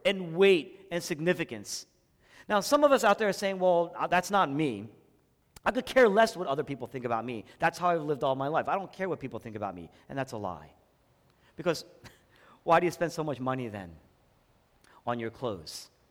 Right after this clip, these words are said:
Why do you spend so, so much money on how you look? Stuff that you can own and show.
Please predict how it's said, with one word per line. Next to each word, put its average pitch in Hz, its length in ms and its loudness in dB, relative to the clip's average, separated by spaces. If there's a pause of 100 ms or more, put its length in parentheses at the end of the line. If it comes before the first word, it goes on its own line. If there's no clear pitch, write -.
(1000)
Why 185 120 2
do 185 40 2
you 170 60 -2
spend 175 200 -4
so, 175 180 -6
so 180 120 -10
much 156 160 -4
money 151 240 0
on 117 140 -4
how 143 220 -8
you 123 160 -6
look? 113 320 -10 (640)
Stuff - 560 -2
that 180 180 -4
you 147 80 -10
can 117 340 -8 (360)
own 143 540 4 (340)
and 135 120 -10
show. 123 640 0